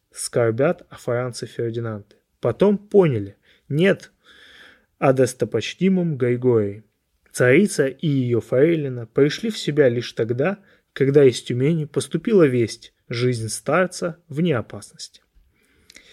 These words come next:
Пока Распутина выхаживали в тюменской больнице, пролежал он там до конца лета, разразилась мировая катастрофа,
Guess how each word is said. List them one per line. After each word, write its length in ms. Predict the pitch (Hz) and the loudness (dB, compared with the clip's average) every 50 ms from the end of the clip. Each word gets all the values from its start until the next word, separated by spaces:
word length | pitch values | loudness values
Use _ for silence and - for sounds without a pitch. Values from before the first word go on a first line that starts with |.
| - - - - _ _ _ _ | -20 -20 -20 -20 _ _ _ _
Пока 340 | - 143 139 - 226 233 226 | 0 0 2 2 2 4 4
Распутина 640 | 202 185 180 - - - 202 196 - 175 165 160 143 | 4 4 2 0 -2 -4 -4 -2 -2 0 0 2 2
выхаживали 640 | 135 127 - - 131 123 113 107 110 110 110 107 107 | 0 0 0 0 0 0 0 -2 -4 -6 -6 -6 -8
в 100 | - - | -10 -10
тюменской 520 | - 123 123 123 117 107 - - 123 113 | -8 -6 -4 -4 -4 -6 -8 -8 -8 -6
больнице, 640 | 107 117 113 113 117 127 180 190 - - 185 170 - _ _ - | -4 -4 -4 -4 -2 -4 -4 -4 -6 -8 -12 -12 -12 _ _ 2
пролежал 500 | 147 143 143 147 147 147 147 139 127 123 | 4 4 6 6 4 4 2 2 0 0
он 100 | 117 110 | -2 -4
там 220 | - 120 117 117 | -6 -6 -6 -6
до 100 | 117 123 | -8 -6
конца 380 | 123 151 139 143 - - 120 113 | -4 -4 -4 -4 -4 -4 -4 -2
лета, 400 | 113 110 104 101 - - - _ _ _ _ _ - - - _ _ | -2 -2 -4 -4 -8 -16 -20 _ _ _ _ _ -20 -20 -20 _ _
разразилась 880 | - 123 131 139 127 135 135 135 131 127 143 170 202 202 185 - - 143 | 2 4 4 4 6 6 6 4 4 4 2 0 0 0 0 -2 -4 -2
мировая 420 | 131 120 120 117 113 120 123 120 | 0 0 0 2 2 0 0 0
катастрофа, 800 | 117 - - 113 - 117 - - - 113 110 104 101 - _ | -2 -6 -8 -8 -8 -8 -8 -6 -6 -4 -4 -6 -8 -10 _